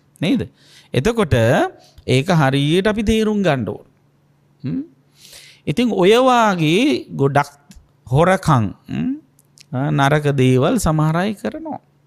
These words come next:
ඕන තරම්. මේ හොරකම කොච්චර සියුම්ද කියන එකට අඩ-, මේ උදාහරණයක් තියෙනවා. ඔන්න එක මිනිස්සෙක් යනවා කැලෑවකට.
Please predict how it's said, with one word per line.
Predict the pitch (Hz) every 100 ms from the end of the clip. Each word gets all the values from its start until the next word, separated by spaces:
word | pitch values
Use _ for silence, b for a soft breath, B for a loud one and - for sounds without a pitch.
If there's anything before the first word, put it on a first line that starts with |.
| _
ඕන | - 175 196
තරම්. | 190 113 - _ _ _ b b -
මේ | 139
හොරකම | 147 123 127 151 175
කොච්චර | 139 123 165 175
සියුම්ද | 147 139 147 151
කියන | 143 147 147
එකට | 147 160 185
අඩ-, | 127 -
මේ | - 127 117 117
උදාහරණයක් | - 143 143 131 117 107 92 -
තියෙනවා. | 95 - - - _ _ _ _
ඔන්න | - 139 131 123 233 240 _ _ b b b b b b
එක | 139 151 170
මිනිස්සෙක් | 135 131 143 - 180 262 - _ _ _ _ -
යනවා | 113 120 135 139 127 208 311 - _ -
කැලෑවකට. | 143 135 139 131 113 104 95 98